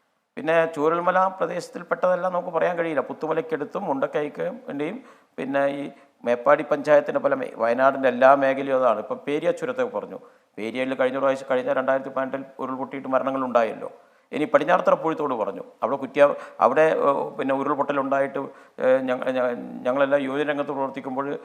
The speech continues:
ഉണ്ടായ ഒരു ഉരുൾപൊട്ടലിൻ്റെ ഭാഗമായിട്ട് അവിടെയും ആളുകൾ മരിച്ചല്ലോ. വയനാടിൻ്റെ എല്ലാ ഭാഗത്തും ഈ പ്രശ്നങ്ങളുണ്ട്. അപ്പോൾ ഈ പ്രശ്നങ്ങൾക്ക് എങ്ങനെയാണ് പരിഹാരം കാണുക? അതിനെ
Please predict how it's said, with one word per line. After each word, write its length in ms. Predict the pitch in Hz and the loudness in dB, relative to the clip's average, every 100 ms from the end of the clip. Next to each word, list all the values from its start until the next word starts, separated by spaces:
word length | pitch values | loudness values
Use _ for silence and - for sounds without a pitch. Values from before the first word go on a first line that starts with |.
| - - | -14 -2
ഉണ്ടായ 200 | 131 139 143 | 6 8 8
ഒരു 60 | 135 | 2
ഉരുൾപൊട്ടലിൻ്റെ 480 | 139 135 131 131 127 | -2 -2 -4 -4 2
ഭാഗമായിട്ട് 380 | 127 139 135 131 | 4 4 0 2
അവിടെയും 240 | 127 151 165 | 2 4 2
ആളുകൾ 200 | 156 151 143 | 4 0 -2
മരിച്ചല്ലോ. 380 | 135 - 107 95 | -4 -6 -8 -2
വയനാടിൻ്റെ 360 | 120 131 135 131 | 0 2 2 2
എല്ലാ 160 | 131 135 135 | 4 4 4
ഭാഗത്തും 240 | 127 131 | 0 -2
ഈ 20 | - | -10
പ്രശ്നങ്ങളുണ്ട്. 500 | - 117 113 104 - - _ _ _ _ _ | -10 -10 -10 -10 -14 -16 _ _ _ _ _
അപ്പോൾ 140 | - - | -6 -4
ഈ 20 | - | -2
പ്രശ്നങ്ങൾക്ക് 520 | 131 - 190 196 196 165 | -2 -2 0 2 4 2
എങ്ങനെയാണ് 360 | 151 180 156 202 147 | 4 4 4 4 0
പരിഹാരം 420 | 139 156 180 185 | 4 8 8 8
കാണുക? 260 | 165 151 110 - - - - | 6 6 4 0 -4 -16 -2
അതിനെ 180 | 123 160 | 2 2